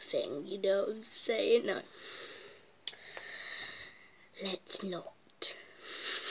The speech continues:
Oh god, wait, back. Sorry, it's just, um,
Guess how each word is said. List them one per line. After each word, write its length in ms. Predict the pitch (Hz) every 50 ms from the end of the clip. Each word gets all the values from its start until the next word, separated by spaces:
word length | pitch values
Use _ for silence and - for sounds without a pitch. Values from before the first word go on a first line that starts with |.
| - - - - - - - - - - - - - - - - - - - - - - - - - - - - - - -
Oh 80 | 240 208 185 - - -
god, 160 | - - - - - - - - - -
wait, 140 | 165 - - - - - - - -
back. 300 | - - - - - - - - - - - - - - - - - - - - - - - - - - - - - - - - - - - - -
Sorry, 300 | - - - 202 190 196
it's 120 | 190 190 -
just, 260 | 190 180 - - -
um, 180 | 185 185 185